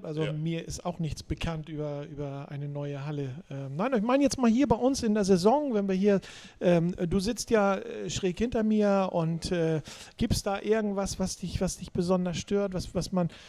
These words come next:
Speaker 1: was du auch, was dir auffällt an den Fans vielleicht, äh, was anders gemacht werden könnte?
Speaker 2: Also so aus dem Handgelenk, äh,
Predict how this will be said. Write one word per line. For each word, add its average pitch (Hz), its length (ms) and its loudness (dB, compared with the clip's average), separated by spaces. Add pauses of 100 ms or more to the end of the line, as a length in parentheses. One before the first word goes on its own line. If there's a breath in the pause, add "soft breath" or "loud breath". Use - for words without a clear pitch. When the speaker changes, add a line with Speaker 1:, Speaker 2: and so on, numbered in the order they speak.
(160 loud breath)
Speaker 1:
was - 180 -4
du 208 100 -6
auch, - 160 -6 (120)
was 185 120 -6
dir - 200 -8
auffällt 196 580 2
an 165 120 -6
den 175 120 -2
Fans 190 380 -8
vielleicht, 175 580 -6
äh, 165 220 -8
was 156 180 -12
anders 180 280 0
gemacht 175 340 -8
werden 170 240 -10
könnte? 165 280 -6 (840 soft breath)
Speaker 2:
Also 80 240 -10
so 85 260 -2
aus 80 180 -4
dem 82 200 -6
Handgelenk, 92 520 -4 (100)
äh, 101 80 -6